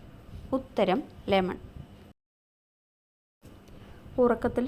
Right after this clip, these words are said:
ശ്വാസം മുട്ടൽ ഉണ്ടാക്കുന്ന ഭക്ഷ്യവസ്തു? പാലപ്പം,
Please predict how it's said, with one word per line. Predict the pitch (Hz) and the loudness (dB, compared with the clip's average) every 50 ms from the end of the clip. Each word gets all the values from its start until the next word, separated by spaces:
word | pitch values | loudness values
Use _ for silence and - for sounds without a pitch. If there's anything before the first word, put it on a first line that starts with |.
| 277 - | 0 4
ശ്വാസം | 294 233 226 233 - - 247 247 | 4 4 4 4 4 4 4 4
മുട്ടൽ | 247 247 240 - 269 294 262 | 4 2 2 2 2 2 2
ഉണ്ടാക്കുന്ന | 214 202 202 202 202 196 196 196 220 262 - | 2 2 2 0 0 0 0 0 0 0 0
ഭക്ഷ്യവസ്തു? | 233 220 - - 233 214 202 196 - - 185 180 - - - - - - - - - | 0 -2 0 0 2 2 2 0 0 -6 -6 -6 -6 -10 -16 -16 -16 -12 -12 -6 -2
പാലപ്പം, | 240 214 208 196 202 202 202 - 226 294 | 0 2 4 4 2 2 4 2 2 2